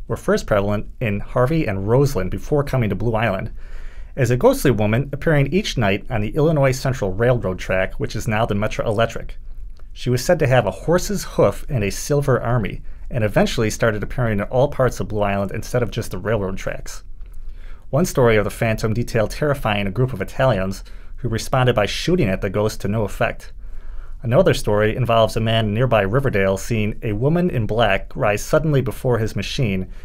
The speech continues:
and that he was so unnerved he lost control and landed in a ditch. Other stories include the phantom floating over sew-, sewers <laughs> and scaring people.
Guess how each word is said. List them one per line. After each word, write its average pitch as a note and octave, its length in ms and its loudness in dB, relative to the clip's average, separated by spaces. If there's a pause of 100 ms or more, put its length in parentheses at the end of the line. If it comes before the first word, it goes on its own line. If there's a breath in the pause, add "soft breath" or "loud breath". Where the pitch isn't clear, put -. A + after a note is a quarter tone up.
(120 soft breath)
and G#2+ 100 -2
that G2+ 120 0
he A2+ 80 0
was G#2 140 -2
so D#3 360 4
unnerved C3+ 640 2
he A#2 140 -2
lost A2+ 280 2
control G#2 420 0
and G2 140 0
landed G#2+ 260 -2
in F#2+ 120 -2
a F#2+ 60 -8
ditch. - 440 -8 (760 soft breath)
Other D#3+ 200 4
stories B2 460 2
include A#2 280 0
the G#2+ 60 -2
phantom A#2 360 0
floating A#2+ 380 2
over B2 160 2
sew-, C3 380 -4
sewers D#3+ 520 0
<laughs> - 0 -
and - 240 0
scaring A#2+ 340 -2
people. - 340 -6